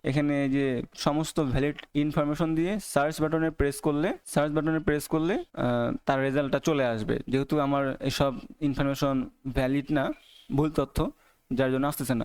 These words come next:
তারপরে স্কুল ভর্তি ফর্ম পূরণ দুই হাজার চব্বিশ, এখানে একটা খুব সুন্দর সিস্টেম তারা বানায় রাখছে, সেটা হচ্ছে যে ওয়েবসাইট থেকেই আপনি ভর্তি ফর্ম পূরণ করতে পারবেন। এখানে, আহ, ছাত্রর নাম, মোবাইল নাম্বার, ঠিকানা,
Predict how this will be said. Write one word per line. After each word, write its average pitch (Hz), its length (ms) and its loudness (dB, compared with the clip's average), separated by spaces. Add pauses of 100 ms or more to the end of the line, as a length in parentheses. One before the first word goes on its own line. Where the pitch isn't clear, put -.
তারপরে 165 460 0
স্কুল 202 320 0
ভর্তি 156 360 0
ফর্ম 165 380 0
পূরণ 151 360 2
দুই 139 100 4
হাজার 135 120 0
চব্বিশ, 117 500 -2 (120)
এখানে 170 160 0
একটা 180 100 0
খুব 185 180 -2
সুন্দর 170 360 2
সিস্টেম 180 360 0
তারা 170 400 2 (100)
বানায় 147 280 2
রাখছে, 202 360 0 (160)
সেটা 156 200 2
হচ্ছে 160 200 2
যে 165 80 4
ওয়েবসাইট 151 440 2
থেকেই 180 280 2
আপনি 170 320 0 (280)
ভর্তি 147 340 0
ফর্ম 170 320 0 (220)
পূরণ 156 240 2
করতে 139 260 0
পারবেন। 117 340 0 (200)
এখানে, 151 580 2 (100)
আহ, 120 180 0
ছাত্রর 147 380 0
নাম, 139 460 0 (160)
মোবাইল 131 220 2
নাম্বার, 135 400 2
ঠিকানা, 127 580 0